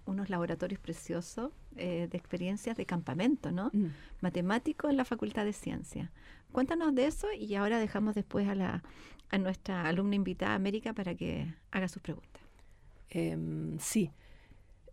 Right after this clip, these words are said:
Speaker 2: Es verdad lo que dice el profesor, concuerdo también que es bonito transmitir la ciencia a la sociedad. Y por eso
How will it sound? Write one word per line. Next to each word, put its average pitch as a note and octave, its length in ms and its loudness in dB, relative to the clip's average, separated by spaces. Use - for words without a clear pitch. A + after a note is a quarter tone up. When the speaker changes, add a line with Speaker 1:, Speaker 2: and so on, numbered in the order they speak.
Speaker 2:
Es G#3 280 6
verdad A#3 300 6
lo C#4+ 100 6
que C#4 200 6
dice C#4 180 2
el - 40 -2
profesor, C#4+ 280 4
concuerdo A#3+ 380 6
también B3 300 6
que G3+ 200 4
es G#3 60 6
bonito G#3 360 6
transmitir A3 440 6
la A#3 100 2
ciencia A#3 400 2
a - 20 4
la A#3 120 2
sociedad. A3 580 4
Y G3 460 8
por F#3+ 160 6
eso A#3 720 6